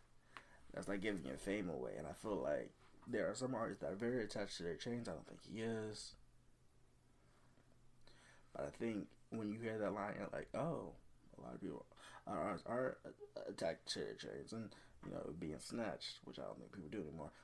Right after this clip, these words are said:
but it being snatched could really, really, really hurt some people to sell their chain and be like, "Ah, I'm giving away part of myself."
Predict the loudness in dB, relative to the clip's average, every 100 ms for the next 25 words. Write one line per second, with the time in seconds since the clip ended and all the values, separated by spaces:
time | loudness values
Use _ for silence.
0 | -2 0 0 -2 -4 -2 0 0 -4 -8
1 | -10 -12 -2 0 0 -4 -10 -16 -16 -16
2 | -18 -20 -20 -20 -20 -20 -20 -20 -20 -20
3 | -20 -20 -20 -20 -20 -20 -20 -18 -18 -20
4 | -20 -20 -20 -18 -16 -6 2 2 2 -4
5 | -6 -8 -6 0 2 2 -2 -6 -6 -4
6 | -2 -2 -2 -2 -2 -2 -4 -4 -2 0
7 | -2 -4 -4 0 0 2 0 -2 -4 -2
8 | 0 0 0 0 0 0 10 12 12 6